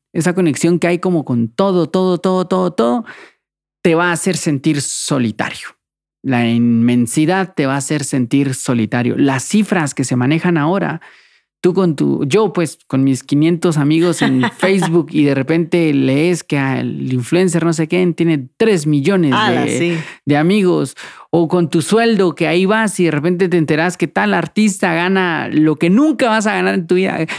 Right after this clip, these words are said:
Speaker 1: gana lo que tu, el Ministerio de Educación tiene de presupuesto en dos años, ¿no?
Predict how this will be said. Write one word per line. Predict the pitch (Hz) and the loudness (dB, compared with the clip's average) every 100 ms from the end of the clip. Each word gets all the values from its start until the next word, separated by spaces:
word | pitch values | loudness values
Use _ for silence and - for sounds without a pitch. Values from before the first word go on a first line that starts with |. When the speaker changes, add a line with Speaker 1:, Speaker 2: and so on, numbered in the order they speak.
| - | -4
Speaker 1:
gana | 185 220 233 | 2 2 2
lo | 220 | 0
que | - 180 | 0 0
tu, | 180 160 | 2 2
el | 143 160 160 | 2 2 2
Ministerio | 160 156 143 196 220 202 | 2 2 0 0 2 2
de | 170 | 2
Educación | 170 - 147 - 220 214 | 0 0 -2 0 0 2
tiene | 233 247 214 | 2 2 2
de | |
presupuesto | 202 180 180 170 214 214 | 0 0 0 0 0 0
en | 208 | 2
dos | 185 196 | 2 2
años, | 240 247 220 160 139 | 2 2 2 0 0
¿no? | 143 | -4